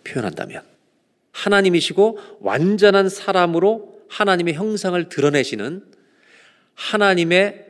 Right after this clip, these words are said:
형상을 완전히 드러내는 human being으로, the perfect image of God으로 그분을 표현한다면, 우리는, 인간은 뭐라고 표현하냐면 human being이라고 표현하지 말고 우리들을 the human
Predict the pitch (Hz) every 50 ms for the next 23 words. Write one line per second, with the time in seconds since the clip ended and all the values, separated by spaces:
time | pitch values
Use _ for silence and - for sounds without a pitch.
0 | - _ _ _ _ _ _ _ _ _ _ 131 165 180 175 147 160 151 156 -
1 | - 120 127 170 196 208 208 202 190 170 156 143 143 135 139 156 175 175 - -
2 | - - - - 226 208 202 196 190 180 151 - 139 127 123 117 117 120 143 139
3 | - - - - 123 - - - _ - - 247 254 233 - - 190 143 - -
4 | - - - - - _ _ - 151 147 151 139 143 135 110 107 107 110 101 92
5 | - 135 165 202 196 196 - - - - - 120 110 110 113 - - - - 240
6 | 202 151 104 - - - - - - _ _ _ _ _ _ _ _ _ _ _
7 | _ _ _ _ _ - 107 107 113 113 104 107 104 107 104 - 127 117 139 151
8 | 156 160 135 113 85 - - - _ _ _ _ _ _ _ _ _ _ _ _
9 | _ _ _ - 101 107 113 120 107 110 - - 117 104 98 92 90 90 123 147
10 | 127 - - - - - - - - - - - 220 202 190 185 175 160 151 131
11 | 127 - - 127 127 135 139 135 127 120 120 110 107 110 104 - - 123 107 92
12 | 92 107 92 87 85 85 85 85 80 82 87 - - - 90 95 135 180 190 _
13 | _ _ _ _ _ _ _ _ _ _ _ _ _ _ _ _ _ _ _ _
14 | _ _ _ _ - 110 98 - - - - 233 226 208 202 180 196 220 208